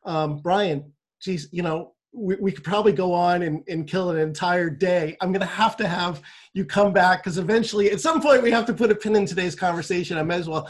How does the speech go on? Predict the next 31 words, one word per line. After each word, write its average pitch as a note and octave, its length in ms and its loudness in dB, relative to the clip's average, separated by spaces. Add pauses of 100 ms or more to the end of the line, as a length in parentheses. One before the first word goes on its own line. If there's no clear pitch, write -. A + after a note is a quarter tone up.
(380)
uh, F3 160 -4
take E3 200 -2
advantage E3 360 -4
of D3 80 -6
the D#3+ 100 -2
opportunity D#3 520 -2
and C#3+ 100 -2
do E3 160 -4
that D3+ 220 -2
now. D3 440 -4 (360)
But F3 240 -2
I G3 80 -2
tell G#3 240 0
you, G3+ 100 4
Brian, E3 460 -4
you've G3 140 -2
been F#3+ 140 2
just D#3 220 -6
so G3 160 2
generous E3+ 480 -2
with D#3 160 -10
your D3+ 120 -6
time, D3+ 520 -2
and E3 220 -4
I D#3+ 120 -4
just D3+ 220 -8
loved E3 560 0 (300)
going F#3 320 -4
through F3+ 600 2 (200)
the, F#3 360 -2
these, E3+ 360 -6